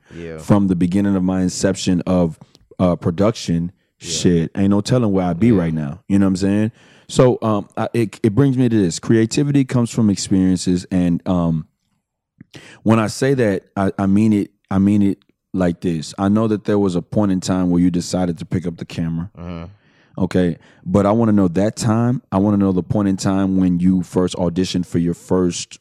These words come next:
Speaker 2: role to produce a video.
Speaker 1: Yeah, yeah.
Speaker 2: And then I
Speaker 1: <laughs>
Speaker 2: wanna know, uh,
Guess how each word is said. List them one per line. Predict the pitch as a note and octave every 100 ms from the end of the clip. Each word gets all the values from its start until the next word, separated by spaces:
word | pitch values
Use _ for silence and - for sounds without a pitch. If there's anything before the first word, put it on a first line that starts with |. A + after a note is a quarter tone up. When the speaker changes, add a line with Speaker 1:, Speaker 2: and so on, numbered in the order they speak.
| -
Speaker 2:
role | F2+ F2+ F#2 F#2
to | - - E2+ E2+ - _ _ -
produce | E2+ E2+ F#2 F#2 -
a | F2
video. | E2 F#2 F2 F2+ F#2 G2+ A#2+ -
Speaker 1:
Yeah, | G2+
yeah. | D2 F#2 F#2+ E2+ C#2+ E2 -
Speaker 2:
And | G2+ F#2+
then | A2 G#2+
I |
Speaker 1:
<laughs> | G#2+
Speaker 2:
wanna | G#2+ G#2
know, | G2 G2 F#2+ F#2+ F#2 -
uh, | F2+